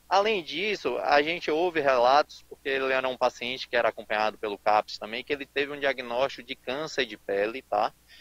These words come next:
E não excluiria a possibilidade de ser um abscesso associado ou não à neoplasia, uma metástase cerebral. Era um paciente com um quadro neurológico muito grave, eu tenho que colocar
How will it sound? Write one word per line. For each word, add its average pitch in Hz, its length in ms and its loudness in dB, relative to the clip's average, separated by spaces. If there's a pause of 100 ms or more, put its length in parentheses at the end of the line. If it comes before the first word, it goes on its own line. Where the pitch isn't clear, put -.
(160)
E 143 280 -2
não 156 260 -2
excluiria 160 680 2
a 151 40 4
possibilidade 139 640 2
de - 80 -20
ser 160 80 -2
um 160 60 0
abscesso 156 720 -2
associado 147 720 4
ou 143 40 0
não 123 400 -2
à 135 140 2
neoplasia, 127 880 2
uma 107 180 -4
metástase 120 640 0
cerebral. 107 680 4 (500)
Era 175 120 2
um 202 60 0
paciente 185 680 4
com 143 640 -6
um 139 100 -8
quadro 143 360 8
neurológico 120 720 8
muito 143 320 -6
grave, 107 460 -2 (160)
eu 110 120 -2
tenho 120 180 -8
que - 60 -20
colocar 110 480 6